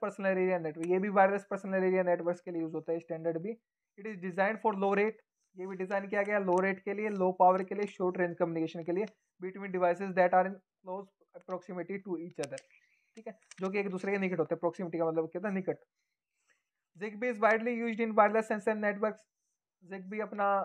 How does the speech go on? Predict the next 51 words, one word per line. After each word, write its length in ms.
wireless 320
sensor 220
networks 340
में 80
यूज़ 200
होता 240
है। 180
The 140
cost 280
Internet 380
of 100
Things 280
में 80
यूज़ 180
होता 240
है, 60
as 160
it 160
provides 260
a 80
reliable 460
and 120
low 140
cost 220
solution 320
for 160
wireless 340
communication 400
control, 320
क्योंकि 220
ये 80
भरोसेमंद 500
और 140
low 140
cost 240
solution 300
provide 300
करता 280
है। 80
It 80
is 140
particularly 460
well 180
suited 300
for 120
application 440
that 180
requires 380
long 240
battery 280
life, 240